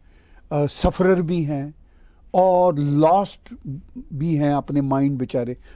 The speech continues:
जो भी उनके, जो मैं आम, आम को मैं बेचारे कह रहा हूँ, जो जहादी ग्रुप है उनको तो मैं बेचारे कह ही नहीं सकता, वो तो जालिम है, सैवेज है।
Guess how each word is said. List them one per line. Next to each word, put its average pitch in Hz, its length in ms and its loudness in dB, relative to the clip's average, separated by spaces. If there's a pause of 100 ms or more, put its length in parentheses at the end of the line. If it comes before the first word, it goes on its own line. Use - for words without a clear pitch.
(100)
जो 180 180 2
भी 160 160 0
उनके, 139 300 0
जो 185 140 2
मैं 214 80 -4
आम, 185 420 -2 (260)
आम 180 280 0
को 147 160 -2
मैं 127 100 -2
बेचारे 117 360 -6
कह - 140 -14
रहा - 100 -18
हूँ, - 80 -20 (300)
जो 175 80 0
जहादी 160 460 2
ग्रुप 190 280 0
है 190 60 4
उनको 190 180 0
तो 175 100 -2
मैं 160 80 0
बेचारे 139 360 2
कह 139 160 0
ही 135 100 2
नहीं 120 100 -6
सकता, - 420 -20 (380)
वो 175 60 -2
तो 170 140 0
जालिम 143 480 2
है, 156 140 -2 (340)
सैवेज 135 540 -6
है। - 160 -20